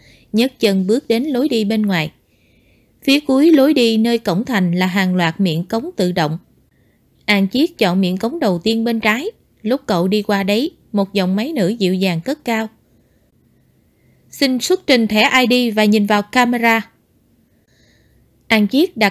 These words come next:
tấm thẻ I D của An Trạch lên bệ giữ thăng bằng bên phải miệng cống. Tiếp theo đưa mắt nhìn sang camera màu đen đằng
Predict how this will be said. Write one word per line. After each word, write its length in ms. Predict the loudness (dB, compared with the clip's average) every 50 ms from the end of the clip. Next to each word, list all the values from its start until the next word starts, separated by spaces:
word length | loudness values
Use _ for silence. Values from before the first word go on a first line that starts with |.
| -2
tấm 160 | -6 -8 -6
thẻ 180 | -2 -2 -2 -2 -2
I 320 | -4 -4 -2 -2 -2 -4 -4
D 40 |
của 80 | -4 -4
An 220 | -4 -4 -4 -4
Trạch 240 | -4 -4 -4 -4 -4
lên 200 | -4 -4 -4 -2
bệ 160 | -2 -2 0
giữ 240 | 0 -2 -2 -4 -4
thăng 240 | -4 -6 -8 -10 -6 -6
bằng 280 | -4 -4 -4 -4 -6 -8 -6
bên 180 | -4 -2 -2 -2
phải 240 | -2 -2 -4 -4 -2
miệng 240 | -4 -4 -4 -4 -4
cống. 280 | -4 -4 -4 -4 -6 -10 -16 _ _ _ _ _ _ _ _ _ _
Tiếp 160 | -2 -2 -2 0
theo 240 | 0 0 0 0 2
đưa 180 | 2 2 2 2
mắt 260 | 0 -2 -4 -4 -2
nhìn 180 | 0 0 0 0
sang 280 | 0 -2 -4 -4 -4
camera 520 | -6 -6 -6 -4 -4 -6 -4 -2 -2 -2 -2
màu 220 | -2 -2 -2 -2
đen 320 | -2 -2 -4 -4 -4 -6 -6
đằng 200 | -4 -4 -4 -4